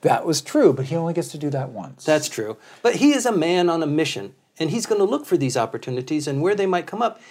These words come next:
Speaker 2: He might be in a position to gamble and say, "I don't know if it's gonna work, but I'm gonna go out on a limb and I'm gonna capture this one as my initiative." He's, he's tried that in the past.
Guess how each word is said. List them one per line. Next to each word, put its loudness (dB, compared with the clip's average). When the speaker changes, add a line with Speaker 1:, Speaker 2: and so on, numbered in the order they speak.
Speaker 2:
He -2
might -2
be -8
in 2
a 2
position 0
to -2
gamble 0
and -2
say, -2
"I -2
don't -4
know 0
if -4
it's -10
gonna -4
work, 2
but 2
I'm -2
gonna 4
go 4
out 4
on 2
a -2
limb -2
and -2
I'm -2
gonna -4
capture -4
this -2
one -6
as -8
my -6
initiative." -8
He's, -10
he's -10
tried -4
that -6
in -14
the -14
past. -14